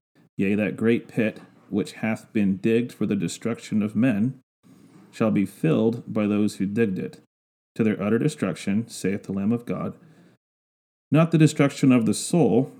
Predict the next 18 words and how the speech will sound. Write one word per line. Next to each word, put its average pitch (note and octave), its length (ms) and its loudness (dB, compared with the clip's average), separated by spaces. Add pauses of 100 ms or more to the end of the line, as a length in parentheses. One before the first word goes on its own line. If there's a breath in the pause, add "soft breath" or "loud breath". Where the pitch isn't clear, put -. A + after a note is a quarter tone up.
(180)
save B2 240 0
it G#2+ 120 0
be A#2 100 4
the G#2 120 2
casting C3+ 560 0
of G#2 140 0
it G#2+ 140 -2
into G#2 260 0
that G2 200 -2
hell G#2+ 440 -6
which F#2+ 200 -6
hath - 360 -8
no G2 300 -2
end." F#2+ 260 -6 (100)
So C3+ 200 6
here E3+ 240 4
we D3+ 160 4
have, B2+ 480 -2